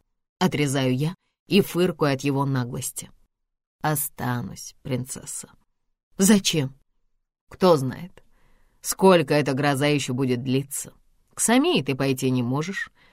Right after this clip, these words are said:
ко мне точно не сунешься. А вот Анис наверняка создаёт ложное чувство безопасности». Он криво усмехается, замечая, как я мнусь, застигнутая врасплох правдивостью его вывода.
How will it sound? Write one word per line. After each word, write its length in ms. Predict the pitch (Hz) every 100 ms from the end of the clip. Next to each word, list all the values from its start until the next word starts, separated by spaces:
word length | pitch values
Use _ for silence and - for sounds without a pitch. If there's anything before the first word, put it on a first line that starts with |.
| _
ко 160 | 185 175
мне 220 | 165 151
точно 440 | 131 127 123 -
не 160 | 135 139
сунешься. 580 | - 156 160 - - - _ - - -
А 220 | 147 160
вот 260 | 175 175
Анис 420 | 170 165 165 165 180
наверняка 680 | 175 185 220 254 - 151
создаёт 540 | 175 233 220 196 139 131
ложное 460 | 135 139 127 135
чувство 420 | 135 127 127 - 120
безопасности». 1040 | 120 120 127 - - - - - - - - _ _ _ _ _ _ _
Он 160 | 175 175
криво 320 | 156 160 143
усмехается, 840 | 139 - 131 135 170 180 - - - _ _ _ _ -
замечая, 580 | 151 196 214 202 190 165
как 260 | 147 151
я 180 | 151 151
мнусь, 540 | 143 139 165 185 - - _ _ _ _ _ _ _
застигнутая 960 | - 160 196 - - 226 208 196 175 165
врасплох 640 | 143 147 - - 165 185 -
правдивостью 760 | 147 135 139 156 147 131 139
его 260 | 135 131 127
вывода. 480 | 131 143 131 135